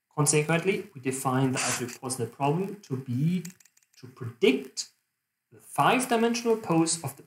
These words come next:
instrument or fiducial given an X-ray and an initial estimate. So, input, X-ray and initial estimate,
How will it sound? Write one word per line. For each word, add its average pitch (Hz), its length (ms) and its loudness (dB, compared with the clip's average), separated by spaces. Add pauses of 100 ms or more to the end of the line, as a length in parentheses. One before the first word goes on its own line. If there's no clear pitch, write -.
instrument 196 680 -2 (140)
or 170 160 0
fiducial 165 680 0 (480)
given 202 260 2
an 120 140 2
X-ray 196 640 0 (540)
and 123 220 2
an 143 160 2
initial 151 480 4
estimate. - 340 -4 (1080)
So, - 460 -4 (880)
input, 156 540 2 (420)
X-ray 196 520 0
and 117 240 -4
initial 131 320 2
estimate, 196 480 -4